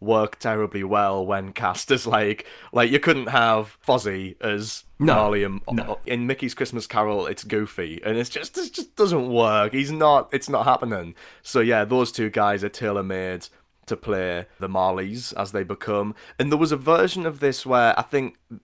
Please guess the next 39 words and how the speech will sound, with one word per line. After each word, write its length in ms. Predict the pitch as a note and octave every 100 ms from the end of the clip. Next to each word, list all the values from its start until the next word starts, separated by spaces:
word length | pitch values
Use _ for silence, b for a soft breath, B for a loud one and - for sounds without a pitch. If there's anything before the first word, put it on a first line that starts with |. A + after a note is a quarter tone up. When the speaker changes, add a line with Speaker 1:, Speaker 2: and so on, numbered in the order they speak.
| _
Speaker 1:
very 340 | B2 C#3 C#3
early 300 | C3 A#2 A2+
on, 380 | B2 A2 F#2 F#2
when 160 | G#2 A2
it 60 | A2
was 100 | G2+
gonna 180 | A#2+
be 120 | G#2+ G#2+
a 60 |
little 200 | G#2+ A2
bit 140 | G#2 F2+
less 240 | G2+ G#2
sincere 480 | - F#2+ - G2+ F#2
and 100 | F#2
a 40 |
little 160 | F#2+ E2
bit 120 | F#2
more 180 | F2 F#2+
silly, 520 | - - G#2+ F2 C#2+ - b b _
all 180 | A2 G2+
of 100 | F2+
the 60 |
ghosts 520 | F2 G2+ F#2+ F2 -
were 120 | - F#2+
gonna 180 | G2
be, 420 | F2 F2+ F2 E2+ - _ -
like, 220 | E2+ D#2
classic 340 | - E2+ F2
Muppets. 380 | F2 F#2 - D#2+
So 100 | G2
I 20 |
think 240 | F2 F#2+ F2+
Piggy 300 | A2+ G#2+ G#2
was 160 | G2
always 320 | G2 F#2+ F#2 F2+
gonna 200 | G2+ F#2
be 340 | F#2 F2 F2 b b b b
Christmas 400 | - G#2+ - F#2+
Present, 640 | - - G2 F2+ D#2 D#2+